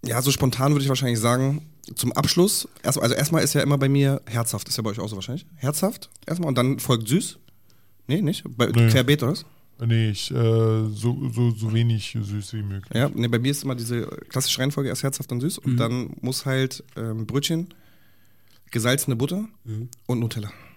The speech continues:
Speaker 1: Das ist mein Abschluss.
Speaker 3: Klingt gut.
Speaker 2: Weil gelegentlich mal, wenn's Croissants gibt, dann noch ein,
Speaker 1: Mit Croissant
Speaker 2: äh,
Speaker 1: ist auch gut, genau. Dann
Speaker 2: dann
Speaker 1: brauchst du die Butter halt nicht so wirklich.
Speaker 2: Genau, dann, dann, äh, Nutella oder Marmelade drauf, aber ansonsten nie.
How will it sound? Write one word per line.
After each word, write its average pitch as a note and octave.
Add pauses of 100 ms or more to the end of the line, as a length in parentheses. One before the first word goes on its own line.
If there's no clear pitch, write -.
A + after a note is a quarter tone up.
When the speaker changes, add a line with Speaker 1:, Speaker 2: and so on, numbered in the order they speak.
(1080)
Speaker 1:
Das A2+
ist -
mein A2+
Abschluss. - (360)
Speaker 3:
Klingt C3+
gut. A2+ (1400)
Speaker 2:
Weil G#2+
gelegentlich A2+
mal, G2+
wenn's G#2+
Croissants D3
gibt, B2+
dann A2+
noch G#2+
ein, G#2
Speaker 1:
Mit G#2
Croissant G#2
Speaker 2:
äh, A#2+
Speaker 1:
ist F#2+
auch -
gut, C3+
genau. A#2
Dann A#2+
Speaker 2:
dann A2+
Speaker 1:
brauchst A#2+
du A#2
die A2+
Butter C3
halt C3+
nicht C3
so A#2
wirklich. C3 (100)
Speaker 2:
Genau, A#2+
dann, A2+
dann, A#2
äh, G#2+
Nutella G#2+
oder G2
Marmelade F#2+
drauf, F#2
aber F#2+
ansonsten G2
nie. G2+